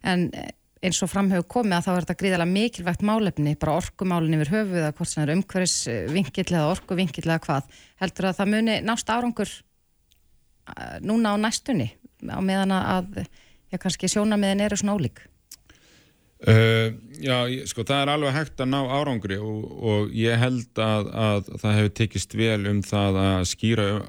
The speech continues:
Speaker 2: umræðun um það núna að bara allt sem við gerum, hérna, og al-, a-, allt sem við ætlum að gera í framtíðinni, að halda fram að byggja upp þetta öfluga velferðarsamfélag sem er á Íslandi.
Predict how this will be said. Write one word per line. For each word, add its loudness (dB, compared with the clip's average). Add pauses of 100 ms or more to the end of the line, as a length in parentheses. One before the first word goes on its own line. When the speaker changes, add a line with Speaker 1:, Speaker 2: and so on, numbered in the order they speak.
(160)
Speaker 2:
umræðun 2
um 2
það 2
núna 2 (500)
að -2
bara 4 (420)
allt -4
sem 0
við 0
gerum, 0 (880)
hérna, 0
og 2
al-, 2
a-, 2 (240)
allt -2
sem 0
við 2
ætlum -2
að -6
gera 0
í -6
framtíðinni, -2
að 2
halda 0
fram 0
að -18
byggja 0
upp -2
þetta 0
öfluga 0
velferðarsamfélag -2
sem 0
er 2
á 2
Íslandi. 0